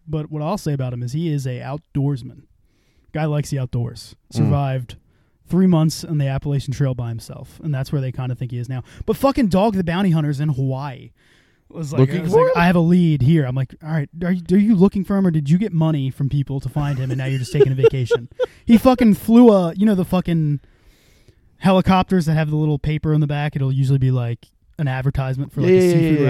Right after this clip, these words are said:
Speaker 1: restaurant.
Speaker 2: Of course.
Speaker 1: Ocean City, Maryland.
Speaker 2: Yes.
Speaker 1: He flew one of those around, like, the I, I think it's Hawaii. I don't fucking know. I'm not. I'm uncultured. I don't know. It was water.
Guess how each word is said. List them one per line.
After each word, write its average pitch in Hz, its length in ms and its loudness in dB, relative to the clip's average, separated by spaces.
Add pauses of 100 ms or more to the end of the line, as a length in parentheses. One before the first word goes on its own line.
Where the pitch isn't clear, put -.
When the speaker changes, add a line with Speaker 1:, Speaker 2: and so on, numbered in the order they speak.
Speaker 1:
restaurant. 151 280 -2
Speaker 2:
Of 147 100 -18
course. 123 300 -4 (200)
Speaker 1:
Ocean 143 280 0
City, 139 160 -2
Maryland. 135 400 -2 (100)
Speaker 2:
Yes. 117 380 -8 (240)
Speaker 1:
He 202 160 4
flew 226 240 4
one 220 120 4
of 190 60 0
those 185 240 4
around, 160 160 2
like, 156 120 0
the 151 120 -8
I, 151 180 -2
I 165 100 2
think 214 220 -4
it's - 120 -6
Hawaii. 113 400 -14
I 156 80 -6
don't 143 120 -6
fucking 120 260 -14
know. 120 80 -10
I'm 143 100 -6
not. 131 180 -10
I'm 143 140 -2
uncultured. 123 680 -8
I - 120 -10
don't 123 100 -8
know. 120 140 -16
It 180 60 -2
was 175 120 2
water. 147 460 -2